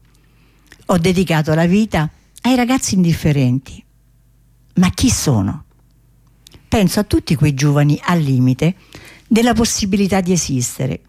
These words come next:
collocati nei territori estremi della psiche e delle società, quelli che la maggior parte delle persone,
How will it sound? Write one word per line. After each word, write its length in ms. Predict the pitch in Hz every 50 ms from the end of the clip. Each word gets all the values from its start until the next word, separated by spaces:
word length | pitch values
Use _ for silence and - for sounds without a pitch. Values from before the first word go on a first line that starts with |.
| _ _ _ _ _ _ _ _ -
collocati 540 | - 214 208 202 185 170 185 180 160 165 156
nei 140 | 151 151 147
territori 500 | 139 156 147 147 139 - 180 165 156 160
estremi 500 | 143 - - - 170 175 165 160 151 135
della 240 | 139 143 139 135
psiche 560 | - - - - - 214 240 240 233 254 247 - - - - - _ _ _
e 140 | - 240 233
delle 240 | 196 208 202 196
società, 580 | 175 - - 190 - - 165 - - - - - _ _ _ _ _ _ _ _ _ _ _ _ _ _ -
quelli 220 | - 330 302 233 156
che 80 | 175
la 100 | 175 175
maggior 340 | 180 180 180 151 190 190 -
parte 300 | - 269 285 - - 180
delle 200 | 147 147 147 135
persone, 680 | 131 151 139 - - - 170 151 139 135 131 123 123